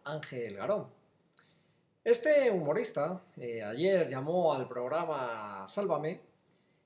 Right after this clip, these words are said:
y se enfrentó a Paz Padilla. Y yo puedo entender que el señor Garó deba estar cabreado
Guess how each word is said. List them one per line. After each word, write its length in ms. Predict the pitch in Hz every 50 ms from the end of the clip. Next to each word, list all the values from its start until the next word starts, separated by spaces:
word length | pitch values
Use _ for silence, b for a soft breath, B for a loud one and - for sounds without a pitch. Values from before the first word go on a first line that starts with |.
| _ _ _
y 240 | - 180 175 165 165
se 120 | 165 175 165
enfrentó 760 | - - 151 143 139 - 208 233 240 220 196 170 160 143 131
a 140 | 131 131 -
Paz 800 | 165 180 185 185 175 165 151 139 127 120 117 117 - - - 131 123 120 120 117 -
Padilla. 460 | - 165 240 262 220 147 107 95 - - _ _ _ - - B B B B B B B B B B B _ _ _ _ _ _ _ _
Y 120 | - 214
yo 100 | 294 311
puedo 140 | 311 320 302
entender 340 | 302 294 254 240 247 254 247
que 80 | 240
el 60 | 226 202
señor 260 | - 208 214 214 208
Garó 340 | 202 208 220 226 233 226 - B B B B B B B B B _ _ _ -
deba 220 | - 165 175 175 165
estar 260 | - - 175 170 -
cabreado 640 | 160 143 135 143 160 180 165 160 170 180 180 180